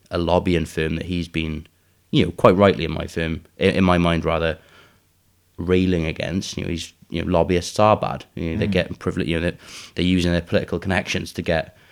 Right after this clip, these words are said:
Speaker 1: people privileged access to ministers and get them to change policy. That's what lobbying is. And the, the worst thing about the lobbying thing is that you've got these sensible, you know, centrist people saying, uh, "Actually, polit-, uh, lobbying is a sign of, like, a mature democracy
Speaker 2: Yeah.
Speaker 1: rather than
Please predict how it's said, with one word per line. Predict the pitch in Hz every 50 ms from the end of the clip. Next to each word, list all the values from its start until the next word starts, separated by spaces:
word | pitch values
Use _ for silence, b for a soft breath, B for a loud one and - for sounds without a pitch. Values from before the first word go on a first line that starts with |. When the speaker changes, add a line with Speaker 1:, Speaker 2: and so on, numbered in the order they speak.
| b b -
Speaker 1:
people | - 98 90
privileged | 85 - - 95 80 85 82 78 87
access | 82 82 - - - 85 82 -
to | - 90
ministers | 90 87 87 85 - - 85 78
and | 78 85
get | 80 85 82 -
them | 82 85
to | - -
change | - - 92 90 92 -
policy. | - 113 117 110 98 -
That's | - - 85 -
what | - 90
lobbying | 87 87 85 82 85 90
is. | 90 90 87 - B B B B B B B B B _ _ _ _ _
And | 110 101 95
the, | 95
the | - 107
worst | 107 120 139 135 -
thing | 117
about | 92 90
the | 87 90
lobbying | 87 92 95 95 85 80
thing | - - 92 -
is | - -
that | - -
you've | - -
got | - 82 73
these | 85 80 80 - - b b b b b b b b b - - -
sensible, | - - - 104 98 95 - - 90 90 90 85 82 82 90
you | 95 92
know, | 87 82 85 80 - _ b b b b b b -
centrist | - - 101 90 87 - - 85 - -
people | - 98 - - 80
saying, | - - 87 82 - -
uh, | 85 85 -
"Actually, | - 92 87 - - - 87 85
polit-, | - - 87 82 78 - - -
uh, | 80 80
lobbying | 85 85 85 82 85 82 80 80
is | 80 78 80
a | 82
sign | - - 87 85 85
of, | 85 80 82
like, | 87 95
a |
mature | 107 110 101 - - 117 107 101
democracy | - 95 95 95 104 - - 107 - - 127
Speaker 2:
Yeah. | 120
Speaker 1:
rather | 98 90 87 85 85
than | 90 87 87